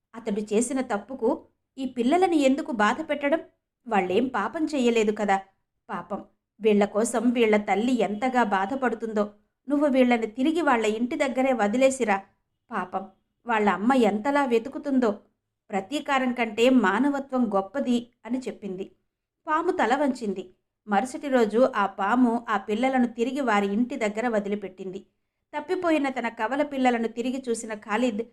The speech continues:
పిచ్చివాడిలా ఏడ్చాడు. బహుశా మొదటిసారిగా దుఃఖమంటే అతడికేంటో అర్థమైంది. సంవత్సరాలు గడిచిపోయాయి. ఇప్పుడంతా మారిపోయింది. సభా పెద్దదైపోయింది. ఇప్పటికీ ఆలియా, సభా, ఆ పాము అందరూ అక్కడే ఉంటున్నారు.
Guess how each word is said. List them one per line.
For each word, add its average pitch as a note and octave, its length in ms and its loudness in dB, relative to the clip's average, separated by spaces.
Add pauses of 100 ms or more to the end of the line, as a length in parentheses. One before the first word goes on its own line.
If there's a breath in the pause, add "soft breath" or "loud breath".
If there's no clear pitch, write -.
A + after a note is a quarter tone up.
(260)
పిచ్చివాడిలా A3+ 600 0
ఏడ్చాడు. G3+ 560 -2 (440)
బహుశా D#4+ 340 2
మొదటిసారిగా B3+ 920 0 (280)
దుఃఖమంటే A#3+ 640 -2
అతడికేంటో A3+ 720 -2
అర్థమైంది. G3 720 -4 (320)
సంవత్సరాలు A3 720 -2 (100)
గడిచిపోయాయి. F#3+ 720 -2 (320)
ఇప్పుడంతా B3+ 580 -2
మారిపోయింది. A3+ 800 0 (320)
సభా D#4+ 300 0
పెద్దదైపోయింది. A3 920 -2 (360)
ఇప్పటికీ A3 640 -6
ఆలియా, A3+ 440 2
సభా, F#3 340 -2
ఆ A#3 220 2
పాము G#3+ 540 -2
అందరూ A#3+ 380 -2
అక్కడే B3+ 400 0
ఉంటున్నారు. F#3+ 520 -4